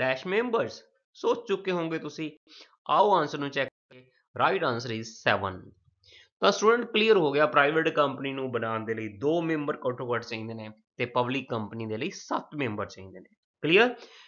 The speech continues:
ਮੇਰੇ ਖਿਆਲ ਤੁਹਾਡੇ ਸਾਰਿਆਂ ਦੇ almost ਦਸ ਦੇ ਵਿੱਚੋਂ almost ਦਸ ਨੰਬਰ ਹੋ ਚੁੱਕੇ ਹੋਣਗੇ। ਨਹੀਂ ਹੋਏ ਤਾਂ ਨੈਕਸਟ ਟਾਈਮ ਹੋਣ ਵਾਲੇ ਨੇ, ਜੇ ਤੁਸੀਂ ਧਿਆਨ ਨਾਲ ਇਸ ਵੀਡੀਓ ਨੂੰ ਅੱਗੇ ਦੇਖਦੇ ਰਹੋਗੇ। ਨੈਕਸਟ ਕੁਐਸਚਨ ਨੰਬਰ ਸਿਕਸ,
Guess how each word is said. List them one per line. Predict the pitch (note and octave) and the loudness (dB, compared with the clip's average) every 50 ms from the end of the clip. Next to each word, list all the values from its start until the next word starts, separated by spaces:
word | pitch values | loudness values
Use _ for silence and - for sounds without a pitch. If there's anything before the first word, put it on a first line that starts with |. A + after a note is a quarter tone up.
| _ _ | _ _
ਮੇਰੇ | C3 D3+ D#3+ E3 D#3 | 0 4 4 4 6
ਖਿਆਲ | E3 D#3 D3+ | 6 6 6
ਤੁਹਾਡੇ | D3 C#3+ C#3 C#3 | 4 4 2 0
ਸਾਰਿਆਂ | C#3 - C#3 C3 C3 C3+ C3+ C3+ | 0 2 2 2 4 2 0 0
ਦੇ | C3+ C3+ | 0 0
almost | B2+ A#2+ A#2+ B2 C3 B2 C3 C#3 D3 C#3+ C#3+ - - C3+ A#2 G2+ G2 | 2 2 2 2 0 -2 -2 -2 -2 -2 -2 -2 -4 -6 -6 -8 -4
ਦਸ | F#2+ C3 C#3+ D3+ - - - C#3+ | 2 2 2 2 2 -4 -8 -6
ਦੇ | C3+ C3 | -4 -2
ਵਿੱਚੋਂ | B2+ C3 B2+ B2+ C#3 C3 B2+ | -2 -2 -4 -4 -4 -2 -2
almost | B2 A#2+ A#2+ B2 B2 A#2 A2+ G#2+ | -2 -2 -4 -6 -8 -10 -6 -4
ਦਸ | C3+ D3 D#3+ E3 - - | -2 0 0 -2 -4 -8
ਨੰਬਰ | D3+ D3 C#3+ D3 C#3+ | -10 -8 -6 -4 -4
ਹੋ | C#3+ D3 | -4 -4
ਚੁੱਕੇ | C#3+ C#3+ D3 C#3+ D3 D3+ | -4 -6 -8 -8 -8 -6
ਹੋਣਗੇ। | C#3+ D3 D3 D3 D3 D#3 D3+ D#3 - - - - - - - _ _ _ - | -6 -6 -6 -6 -6 -6 -6 -8 -10 -18 -20 -20 -20 -20 -20 _ _ _ -2
ਨਹੀਂ | - F3 F#3 G3+ G3+ | 0 2 2 4 4
ਹੋਏ | G3 G3 F#3 | 4 2 4
ਤਾਂ | F#3 F#3+ E3+ | 4 2 2
ਨੈਕਸਟ | C#3+ C3 F3+ - - - | 2 2 0 -2 -2 0
ਟਾਈਮ | A3 G#3 G3+ G3+ | 2 2 4 4
ਹੋਣ | F#3+ F#3 F3+ F3 | 4 2 2 4
ਵਾਲੇ | E3+ E3 D#3+ D#3+ D#3+ | 4 4 4 2 0
ਨੇ, | D#3+ D#3 C#3+ - - _ _ - | 0 -2 -4 -6 -10 _ _ -6
ਜੇ | A#2 D3 D3+ | -4 -4 -4
ਤੁਸੀਂ | D3 C#3 E3 E3+ E3 | -2 -4 -6 -2 0
ਧਿਆਨ | D#3+ D#3 D3 C#3+ | 4 4 4 4
ਨਾਲ | C#3+ C#3+ C#3+ | 4 2 0
ਇਸ | D3 C#3+ C#3 | 0 -2 -4
ਵੀਡੀਓ | C3+ C3+ C3+ C#3 | -4 -2 -2 -2
ਨੂੰ | C3+ C3+ C3+ | 0 0 0
ਅੱਗੇ | B2+ B2 C3+ D3 | 0 0 -2 -2
ਦੇਖਦੇ | C3 C3 B2+ B2+ B2 A#2+ | 0 -2 -2 -2 -2 -2
ਰਹੋਗੇ। | A2+ A2 A2 G#2+ A2 A2 | -2 -2 -4 -4 -4 -4
ਨੈਕਸਟ | A2 A2+ C#3 F#3+ A#3 A#3 - | -4 0 2 2 2 0 0
ਕੁਐਸਚਨ | - A#3 A3 - G#3+ D3 G#2+ F#2+ - _ _ _ _ _ _ _ _ _ | 0 0 0 0 0 -2 -2 -4 -10 _ _ _ _ _ _ _ _ _
ਨੰਬਰ | F3 F3+ G3 G3+ | -18 -16 -16 -16
ਸਿਕਸ, | - - A3+ D3 - - - | -10 -8 -8 -8 -8 -12 -18